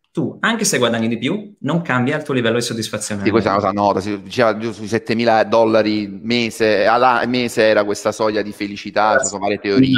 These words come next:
Speaker 1: Esatto.
Speaker 2: Sì, ma
Speaker 1: Vero.
Speaker 2: chiudiamo con
Speaker 1: Guarda.
Speaker 2: una cosa, Federico, tu se devi andare via, a me fa piacere se tu vuoi rimanere
Speaker 1: Eh.
Speaker 2: un altro po'. Però una cosa vorrei chiudere con te, nel tuo interesse anche.
Speaker 1: Mm.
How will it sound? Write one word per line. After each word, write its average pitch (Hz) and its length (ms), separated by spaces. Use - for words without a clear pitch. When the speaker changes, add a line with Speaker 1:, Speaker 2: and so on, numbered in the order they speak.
Speaker 1:
Esatto. - 680
Speaker 2:
Sì, - 160
ma 127 80
Speaker 1:
Vero. 139 220
Speaker 2:
chiudiamo 165 340
con - 80
Speaker 1:
Guarda. - 160
Speaker 2:
una - 60
cosa, 104 220
Federico, 127 440
tu - 100
se 127 140
devi 120 120
andare 123 220
via, 143 160
a - 40
me 127 100
fa 120 100
piacere 120 320
se 110 100
tu 101 60
vuoi 113 140
rimanere 110 240
Speaker 1:
Eh. - 20
Speaker 2:
un 104 60
altro 104 200
po'. 92 280
Però 156 220
una 143 100
cosa 147 220
vorrei 107 180
chiudere 98 240
con 98 140
te, 95 100
nel 92 140
tuo - 100
interesse 104 400
anche. 85 440
Speaker 1:
Mm. 107 40